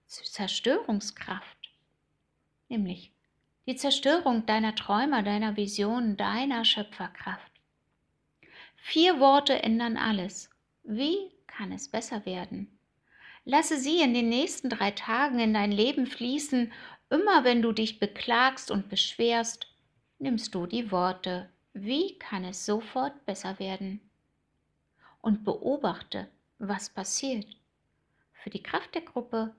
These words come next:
hier entlang, Gemeinwohl in deiner Karriere.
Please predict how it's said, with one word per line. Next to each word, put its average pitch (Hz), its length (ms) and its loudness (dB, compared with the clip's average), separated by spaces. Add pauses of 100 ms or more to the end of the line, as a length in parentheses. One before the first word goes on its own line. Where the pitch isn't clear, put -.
(100)
hier 233 260 -2
entlang, 190 540 -4 (120)
Gemeinwohl 185 680 -6
in 185 160 -6
deiner 180 300 -8
Karriere. 208 640 -8